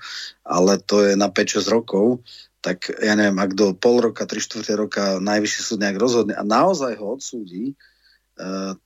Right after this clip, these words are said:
tak, e, potom som zvedavý, že, že teda kto si to zlízne a,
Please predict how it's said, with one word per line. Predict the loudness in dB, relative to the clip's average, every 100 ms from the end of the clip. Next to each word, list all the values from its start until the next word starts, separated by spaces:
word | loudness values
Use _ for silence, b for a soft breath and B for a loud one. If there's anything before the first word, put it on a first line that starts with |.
| _
tak, | -8 -8 -4 0
e, | 0 0 -2
potom | -6 -8 -6 -4
som | -4 -4
zvedavý, | -4 -4 -2 -2 -2 -4
že, | -4 -4 -6 -8
že | -14
teda | -14 -10 -8 -8
kto | -8 -6
si | -4 -4
to | -4
zlízne | -2 -2 -2 0 -2 -2
a, | -6 -8